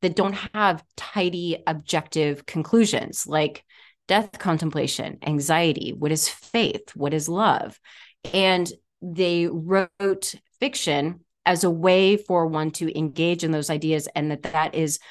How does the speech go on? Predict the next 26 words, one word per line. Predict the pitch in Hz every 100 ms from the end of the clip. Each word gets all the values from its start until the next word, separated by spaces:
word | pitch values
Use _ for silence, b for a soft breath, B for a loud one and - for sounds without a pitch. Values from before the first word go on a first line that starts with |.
| B -
the | 165
reality | 165 160 175 175 156
of | 156
human | - 170 160 147
experience. | - - 180 156 120 - -
We |
can't | 165 196 185
reduce | 170 160 - 165 160
ourselves | 151 151 156 147 -
to | 156
just | - 147 143
some | - 147 143 B B -
absolute. | 156 165 - 156 147 - - - _ _ _ _ _ _ -
So | 214 226
I've | 208 226 269
always | 320 311
really | 208 202 196
enjoyed | 175 170 196 185 165 165
this | 175 -
question | - 302 320 - - 170 156 170 B B B -
about | 196 175 175 165 - _ _ b b b _
what | 165 180 208 285 339 208
is | 208
it | 208 -
that | 170 160
literature | 180 190 175 - 175 160 151